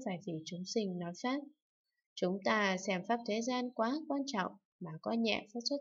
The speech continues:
thế gian. Nổi giận thì khí lực rất lớn, còn nghiên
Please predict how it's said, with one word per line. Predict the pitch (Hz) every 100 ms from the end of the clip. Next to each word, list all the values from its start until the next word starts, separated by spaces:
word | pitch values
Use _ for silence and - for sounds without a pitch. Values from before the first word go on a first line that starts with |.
| 269
thế | 226
gian. | 240 254 254 254 _ _ - _
Nổi | 180 170
giận | 175 190 - -
thì | 180 165 -
khí | 220 247
lực | -
rất | 226 233
lớn, | 208 196 240 320 - _ _
còn | - 147
nghiên | 170